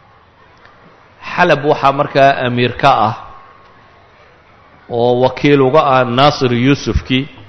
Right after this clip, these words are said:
adeerkii oo Tooraan Shaah la yidhaahdo, oo isna Ayyuubiyiinta ka mid ah.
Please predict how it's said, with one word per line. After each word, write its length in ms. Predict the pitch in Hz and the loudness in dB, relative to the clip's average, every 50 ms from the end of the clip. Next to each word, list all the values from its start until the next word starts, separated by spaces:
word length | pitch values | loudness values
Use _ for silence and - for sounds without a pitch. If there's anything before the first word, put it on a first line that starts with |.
| - - - _ _ _ _ _ - - - - | -20 -20 -20 _ _ _ _ _ -20 -20 -10 -2
adeerkii 680 | - 139 131 143 156 170 165 - - 160 151 151 151 151 - - - - | -2 0 2 4 4 4 2 0 -4 -4 -2 -2 -4 -6 -12 -20 -10 -6
oo 100 | 120 113 | -6 -6
Tooraan 440 | - - - 127 135 143 151 143 131 | -4 -2 0 2 4 4 4 4 2
Shaah 320 | 117 - - 151 143 117 110 110 | 0 0 2 2 2 2 2 0
la 120 | 113 113 | 2 2
yidhaahdo, 380 | 113 113 113 113 113 123 139 147 147 143 - - - - - - - - | 2 2 2 2 2 2 0 -2 -2 -4 -10 -18 -20 -20 -20 -20 -10 -6
oo 60 | 151 151 | -4 -4
isna 240 | 147 - 170 170 165 | -4 -4 -6 -4 -2
Ayyuubiyiinta 680 | 156 143 139 139 135 131 135 139 143 143 131 - 131 | -2 0 0 0 -2 0 0 0 0 0 0 -2 -2
ka 140 | - - 127 | 0 0 0
mid 220 | 117 113 107 90 | 0 0 -2 -4
ah. 100 | 85 82 | -4 -10